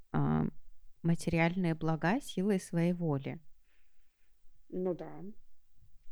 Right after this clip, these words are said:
Speaker 2: Если, если ты считаешь, что ты бедно живешь, ты можешь, м, кучу всяких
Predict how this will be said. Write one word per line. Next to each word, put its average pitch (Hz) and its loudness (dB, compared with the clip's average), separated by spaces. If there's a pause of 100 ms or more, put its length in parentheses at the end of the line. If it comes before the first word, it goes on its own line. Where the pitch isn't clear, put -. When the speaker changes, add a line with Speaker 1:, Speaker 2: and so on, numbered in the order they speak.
(580)
Speaker 2:
Если, 233 8
если 226 6
ты 277 0
считаешь, 240 10
что - 2
ты 262 0
бедно 226 4
живешь, 185 2
ты 185 -2
можешь, 262 4
м, 220 0 (260)
кучу 294 2
всяких 240 4